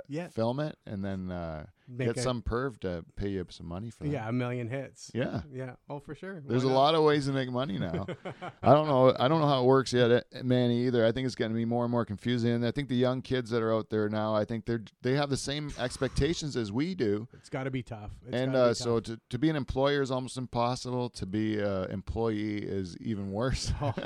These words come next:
Speaker 2: <laughs>
Speaker 1: what a, it is. It's, it's gotta be a nightmare. And, you know, just, you just gotta pull it together, kinda just keep your head above everything and just try to stay positive. There's gonna be something out there for you.
Speaker 2: Yeah,
Speaker 1: You
Speaker 2: yeah.
Speaker 1: just gotta be able to, you know, be able to risk,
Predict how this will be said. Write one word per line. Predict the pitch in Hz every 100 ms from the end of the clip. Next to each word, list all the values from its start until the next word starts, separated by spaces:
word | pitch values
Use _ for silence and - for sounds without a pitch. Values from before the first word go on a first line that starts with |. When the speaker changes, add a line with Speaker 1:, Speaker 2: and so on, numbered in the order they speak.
| -
Speaker 2:
<laughs> | - -
Speaker 1:
what | 117 123
a, | 127 127
it | 123
is. | 127 120 113
It's, | 107 131
it's | 120 117
gotta | 123 120
be | 123
a | 120
nightmare. | 120 127 120 120 120
And, | 120 107 113
you | 123
know, | 113 117 127 127
just, | 139 151 - _ _ _ _ 160 - - - - _ -
you | - 175
just | 175 185 -
gotta | 170
pull | 151 - 156
it | 147
together, | 135 123 143 175 175
kinda | - 135 120
just | 123 120 - _ _ _
keep | - 147
your | 151
head | 127 135
above | 139 123 127 127
everything | 131 135 143 143 151
and | 131 123 120
just | 127 -
try | 127
to | 127
stay | - 131 135
positive. | 123 113 135 156 151
There's | 127 120
gonna | 135
be | 131
something | - 123 127
out | 123
there | 131 127
for | 123 127
you. | 127 - _ _ _
Speaker 2:
Yeah, | 110 101
Speaker 1:
You |
Speaker 2:
yeah. | 95
Speaker 1:
just | 87
gotta | 117
be | 110 120
able | 113 113
to, | 117 113
you | 120
know, | 110 117 - _
be | 131 131
able | 131
to | 123
risk, | 113 120 120 -